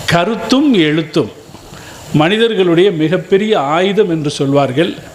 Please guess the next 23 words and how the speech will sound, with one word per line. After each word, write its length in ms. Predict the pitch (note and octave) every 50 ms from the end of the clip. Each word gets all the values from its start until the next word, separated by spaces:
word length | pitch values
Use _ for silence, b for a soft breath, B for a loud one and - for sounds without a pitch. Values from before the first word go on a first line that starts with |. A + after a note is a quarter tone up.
| B B B B B B B B -
நம்முடைய 720 | D#3 D#3+ F#3 F#3+ G3 F3+ F3 E3+ E3 D#3 D3+ D3+ D3 D3 D3+
கான் 260 | - D#3+ D#3+ F#3+ G#3+ G#3+
ஹசரத் 340 | G3+ E3+ F3+ E3 D#3 D#3
அவர்களை 360 | D#3+ D3+ D#3 D3+ C#3+ D3 D3 C#3+
பொறுத்தவரை 720 | C#3+ C#3+ C#3+ C#3 - C#3+ C3+ C3+ C#3 F#3 G3+ D#3 A2 G2+ - B B B B B B B B B
அவர்களுடைய 720 | - - D3 E3 F3 F#3 F3 E3 E3 D#3+ D#3+ D#3 D3+ D3
வாழ்க்கை 720 | C3 B2+ C#3+ D3+ F3 F#3+ G3+ F3+ - - A3 B3 C4+ B3 - -
இந்த 260 | F3+ D#3+ E3 D3 D3
ரெண்டு 440 | D3 D3 D#3+ F#3 G#3 A3+ A3 G#3+ G3+
வார்த்தைக்கு 760 | D3+ C#3+ C#3+ E3 F#3 F3+ - - D#3+ F3 D#3 - A#3 B3 A#3 -
இலக்கணமாக 720 | D#3+ D3 D#3+ E3+ E3+ - G3 F#3 F#3 F3+ E3+ E3 E3 C3+
இருந்தது, 460 | F3 D#3+ D3 B2 A#2+ A#2+ B2 G2+ - -
கருத்துக்கும் 720 | - - D#3 D#3 G#3 G3+ - - G#3 F3+ E3 - B3 C4 C4
எழுத்துக்கும் 680 | D#3+ D3 D3+ F3 G#3 G#3+ - G3+ F#3 - - D#4 E4+
இலக்கணமாக 600 | B3 D#3+ C#3+ C3 - C3+ C#3 C#3 C3 B2 A#2+ B2+
இருந்தது. 340 | C#3+ C#3 C3+ - - - - - - - - - B B B B B B B B B B B B B B - -
ஹசரத் 420 | F3 F3+ G3 A#3+ C#4 C#4 A3+ - -
என்றாலே 640 | A3+ A3 G#3+ G3+ G#3+ G3 F#3+ G3 A3+ B3 A#3 G3+ F3
எழுத்து 400 | E3+ F#3+ A3+ G#3+ - - A3+ A3
தான் 220 | A3+ A#3+ A#3 G#3
ஞாபகத்துக்கு 600 | F3 D#3+ F3 F#3+ G3+ G3 F#3+ F3+ - F#3 D#3+ F3
வரும் 220 | E3+ F3 F#3+ G#3
எல்லாருக்கும். 500 | E3 C#3 C#3 C#3 C#3 C#3+ C#3 - - -